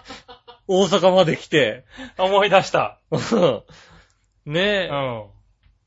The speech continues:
Speaker 1: ランチパックをね、
Speaker 2: うん。
Speaker 1: こ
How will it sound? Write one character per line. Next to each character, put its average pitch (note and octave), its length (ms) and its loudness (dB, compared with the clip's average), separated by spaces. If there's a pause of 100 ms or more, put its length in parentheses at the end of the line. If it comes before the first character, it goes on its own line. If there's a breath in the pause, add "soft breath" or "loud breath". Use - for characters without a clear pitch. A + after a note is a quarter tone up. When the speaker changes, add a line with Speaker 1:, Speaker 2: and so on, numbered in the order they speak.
(280)
Speaker 1:
ラ F#3 160 2
ン F3 60 -2
チ F3+ 140 -4
パ G3+ 160 6
ッ F#3 60 2
ク F3+ 200 0
を B2+ 100 2
ね、 G#3 360 -2
Speaker 2:
う D3 60 -8
ん。 A#2+ 240 -8 (160)
Speaker 1:
こ D3 640 2